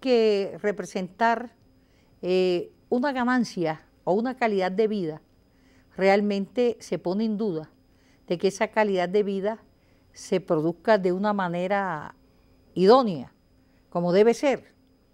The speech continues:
Lo ideal hubiera sido que se implementara por vía subterránea. Hoy tenemos ese conflicto, los cartageneros no teníamos una autoridad local que pusiera freno a lo que debía ser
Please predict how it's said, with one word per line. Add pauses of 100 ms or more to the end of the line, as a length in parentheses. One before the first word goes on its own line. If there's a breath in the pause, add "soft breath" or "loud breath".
(300)
Lo
ideal
hubiera
sido
que
se
implementara
por
vía
subterránea. (340 soft breath)
Hoy
tenemos
ese
conflicto,
los
cartageneros (280 soft breath)
no
teníamos
una
autoridad
local
que
pusiera
freno (480 soft breath)
a
lo
que
debía
ser